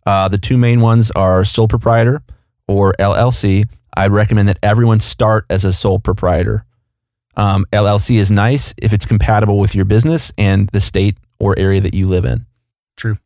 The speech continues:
Speaker 1: Um, separate business bank accounts. This episode's almost over. When it's over, if you're looking for something to do to feel better about yourself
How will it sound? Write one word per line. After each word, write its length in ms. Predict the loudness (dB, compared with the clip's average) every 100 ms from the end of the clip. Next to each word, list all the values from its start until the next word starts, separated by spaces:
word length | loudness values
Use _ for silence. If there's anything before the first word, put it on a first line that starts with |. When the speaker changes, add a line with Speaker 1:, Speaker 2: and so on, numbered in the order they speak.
| _ _
Speaker 1:
Um, 280 | -2 0 -2 -4
separate 720 | -8 -2 -2 0 -2 -2 -2
business 400 | 0 2 0 0
bank 260 | -2 -2
accounts. 540 | -2 -4 -2 -4 -6 -14 _ _ _
This 180 | -2 0
episode's 440 | 0 0 0 2
almost 280 | 2 2 0
over. 340 | 0 0 2 2
When 160 | 2
it's 180 | 0 -2 -2
over, 400 | 0 2 2 0
if 120 | 0
you're 100 | 2
looking 220 | 2 2 2
for 100 | 0
something 240 | 2 2
to 80 | 2
do 160 | 2
to 80 | 2
feel 220 | 2 0
better 240 | 2 2 2
about 240 | 2 0
yourself 520 | 0 -2 0 0 -2